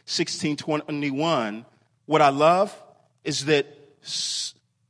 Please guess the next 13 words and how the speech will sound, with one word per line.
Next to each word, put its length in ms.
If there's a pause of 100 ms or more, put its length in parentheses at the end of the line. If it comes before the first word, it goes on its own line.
(580)
suffering 540
is 100
part 240
of 60
the 80
journey, 480 (1040)
but 160
what 180
you 80
see 340
is 180
that 260
Jesus 720